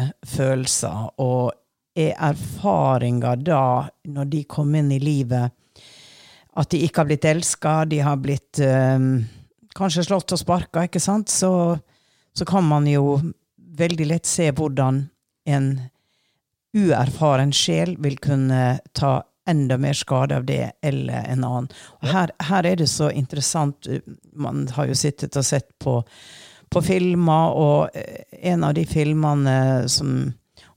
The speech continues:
Speaker 1: Onkel Toms hytte, eller det gikk en sånn, eh, serie om slavene, hvordan enkelte av disse slavene som var en slave, ikke hadde noen muligheter, hvor kloke de var, hvor sindige de var, hvor de, og så tenkte man,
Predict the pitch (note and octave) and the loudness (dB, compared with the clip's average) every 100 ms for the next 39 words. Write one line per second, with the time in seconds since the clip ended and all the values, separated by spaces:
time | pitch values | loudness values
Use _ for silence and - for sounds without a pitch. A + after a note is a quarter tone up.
0 | D#3+ D#3 - C#3+ - F3 D3 C3+ - - | -2 0 0 -2 0 0 2 0 -2 0
1 | D3+ - _ - C3+ B2 C3+ C3+ D3 C#3+ | -2 -4 _ -4 0 0 0 0 0 -2
2 | C#3+ B2+ C#3+ B2+ - - - - D3 - | -2 -2 -2 -2 -6 -10 -6 -4 -4 -4
3 | E3 D3 B2 B2+ - C3+ C3+ C#3 C3 B2+ | -2 0 -2 -2 0 2 2 2 0 0
4 | B2+ - _ - - _ D#3 F3+ D#3+ D#3 | -2 -6 _ -20 -20 _ -2 -2 0 0
5 | D3 F3 E3 C#3 - B2 - C3 D3+ - | 0 0 0 0 -4 -4 -2 0 0 0
6 | C#3 D3+ C3 C3+ C#3+ B2+ A#2 D#3 C#3 B2+ | -2 0 0 2 2 0 0 0 -2 -4
7 | E3+ D3+ F#3+ B2 A#2 B2+ - D3+ B2+ C#3+ | -4 2 4 4 0 -2 -2 -2 0 0
8 | C3 - C#3 C3+ C3 D3 C#3 C3 C#3 C3+ | -2 -4 -2 0 0 0 0 0 -2 -6
9 | C3 B2+ - C3+ C#3 D3 - C#3 C3+ C3+ | -4 -6 -4 0 2 0 0 0 2 4
10 | B2+ B2+ - _ - - - D3 D3 D3 | 2 0 -8 _ -20 -20 -20 -8 0 2
11 | D3 - D#3+ D3 D3 D#3 C#3 C3 C#3 C3+ | 2 0 2 2 2 2 2 2 2 4
12 | C3+ C#3 C#3+ C#3 C3 C3+ C3 _ _ - | 4 2 0 -2 0 0 -2 _ _ -20
13 | - - - - E3 E3 D#3 D#3+ D3+ C#3 | -20 -18 -6 -2 0 0 0 0 0 0